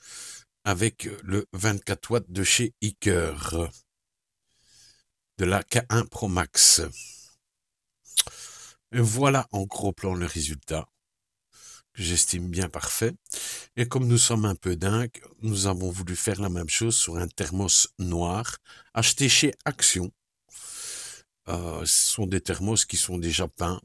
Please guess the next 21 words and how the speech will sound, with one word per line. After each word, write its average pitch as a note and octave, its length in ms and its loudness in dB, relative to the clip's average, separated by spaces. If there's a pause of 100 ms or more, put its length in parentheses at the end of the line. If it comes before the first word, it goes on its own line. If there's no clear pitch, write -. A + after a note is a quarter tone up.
(160)
euh, D#2+ 400 -12
trois - 240 -2
euros F2+ 320 0
quatre-vingt-quinze F2 720 -2
chez - 160 -2
Action. E2 540 -4
Et G#2 100 -4
nous F#2 240 -2
avons F2 200 -4
fait F#2 200 -2
le E2 100 -6
même F2+ 240 -4
un F2+ 120 -4
peu F#2 280 -4 (500)
en F#2+ 140 -2
noir G2 440 0
avec F#2 180 -2
des F2 200 2
écritures F2+ 540 -4
en F2 80 -2
chrome. D2 640 -6